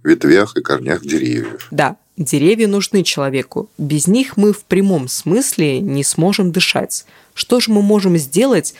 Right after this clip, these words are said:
Speaker 2: чтобы помочь лесу?
Speaker 1: Ну, во-первых, можно и нужно значительно сократить площадь лесных пожаров.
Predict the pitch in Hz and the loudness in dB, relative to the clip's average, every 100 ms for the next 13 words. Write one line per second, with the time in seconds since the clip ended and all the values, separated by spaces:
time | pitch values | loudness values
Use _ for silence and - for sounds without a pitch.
0 | - - 185 196 - 220 220 170 - - | -8 -4 0 -2 0 0 2 2 0 2
1 | 175 156 - 120 - 123 123 127 147 139 | 2 2 -2 -6 -2 2 4 4 4 6
2 | 87 71 - - - - - - 85 110 | 4 0 -10 -18 -12 -12 -12 -6 0 2
3 | - 90 82 90 101 87 69 76 76 - | 2 2 2 2 2 0 -2 -2 -2 0
4 | 82 - 90 82 - 73 69 71 90 - | 0 0 0 0 0 0 2 2 0 -2
5 | - 76 78 80 71 71 - 71 - - | 2 2 4 0 2 2 2 -2 -4 -2
6 | 71 65 60 58 | 0 2 0 -2